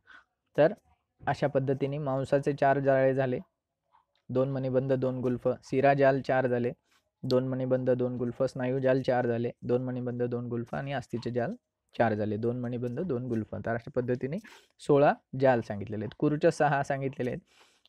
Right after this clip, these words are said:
हाताचे, हातामध्ये दोन, पायात दोन, ग्रीवेत एक आणि मेढ्रामध्ये एक. मांसरज्जू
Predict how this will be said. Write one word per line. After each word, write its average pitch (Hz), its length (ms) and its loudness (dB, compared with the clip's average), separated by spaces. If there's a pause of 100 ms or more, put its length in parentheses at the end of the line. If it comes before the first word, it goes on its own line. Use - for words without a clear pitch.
(100)
हाताचे, 147 640 2 (120)
हातामध्ये 143 440 2
दोन, 131 280 0
पायात 135 320 4
दोन, 131 280 0 (680)
ग्रीवेत 143 380 4
एक 139 160 2
आणि 131 240 -4 (420)
मेढ्रामध्ये 131 600 0 (280)
एक. 113 220 0 (320)
मांसरज्जू 151 580 4